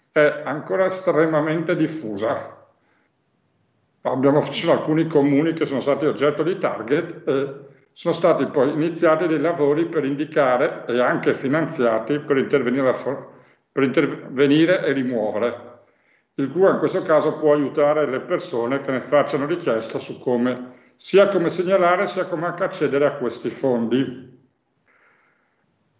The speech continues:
L'altra cosa è stata detta estremamente importante, l'ha detta sempre Fornego, che il dottor Vassallo, è quello di far conoscere qual è la realtà.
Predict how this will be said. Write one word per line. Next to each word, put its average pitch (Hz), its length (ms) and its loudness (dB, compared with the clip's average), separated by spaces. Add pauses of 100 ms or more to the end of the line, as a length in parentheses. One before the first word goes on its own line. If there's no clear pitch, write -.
(280)
L'altra 208 420 2
cosa 233 280 0
è 147 40 -2
stata 170 280 -2
detta 202 120 -6
estremamente 196 520 -6
importante, 185 560 0
l'ha 147 80 2
detta 175 180 2
sempre 165 280 -2
Fornego, - 640 -2 (300)
che 156 100 -2
il 156 60 2
dottor 170 260 4
Vassallo, 156 500 2
è 156 80 -2
quello 175 160 4
di 160 100 4
far 180 300 2
conoscere 160 600 0
qual 147 200 2
è 139 100 4
la 135 120 2
realtà. 120 640 -2